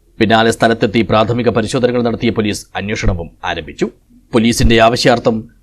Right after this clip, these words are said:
ഡോഗ് സ്ക്വാഡും വിരലടയാള വിദഗ്ധരും വീട്ടിലെത്തി തെളിവുകൾ ശേഖരിച്ചു. പരിശോധനകളും നടപടികളും കർശനമാക്കുന്നുണ്ടെന്ന് പറയുമ്പോഴും പോലീസിന്റെ നിസ്സംഗതയും അവഗണനയും ഒന്നുകൊണ്ട് മാത്രമാണ് രാപ്പകൽ ഭേദമന്യേയുള്ള കവർച്ചകൾ പെരുകുന്നതെന്നാണ് ഇപ്പോൾ ഈ ഭാഗത്തു നിന്നും ഉയരുന്ന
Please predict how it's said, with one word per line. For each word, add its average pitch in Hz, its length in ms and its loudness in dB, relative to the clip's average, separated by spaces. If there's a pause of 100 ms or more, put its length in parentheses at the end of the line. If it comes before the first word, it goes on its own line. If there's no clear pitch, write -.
(140)
ഡോഗ് 123 200 4
സ്ക്വാഡും 131 400 2
വിരലടയാള 131 460 4
വിദഗ്ധരും 127 500 -2
വീട്ടിലെത്തി 113 720 -2
തെളിവുകൾ 107 360 -2
ശേഖരിച്ചു. 82 460 -6 (560)
പരിശോധനകളും 185 600 2
നടപടികളും 165 640 4
കർശനമാക്കുന്നുണ്ടെന്ന് 156 760 2
പറയുമ്പോഴും 123 640 2 (300)
പോലീസിന്റെ 127 440 2
നിസ്സംഗതയും 131 680 4
അവഗണനയും 131 640 2
ഒന്നുകൊണ്ട് 135 460 2
മാത്രമാണ് 127 680 0 (340)
രാപ്പകൽ 127 400 0
ഭേദമന്യേയുള്ള 139 680 2
കവർച്ചകൾ 123 560 0 (100)
പെരുകുന്നതെന്നാണ് 120 880 0 (340)
ഇപ്പോൾ 117 400 2
ഈ 117 140 -2
ഭാഗത്തു 127 400 0
നിന്നും 123 340 -4
ഉയരുന്ന 110 460 -2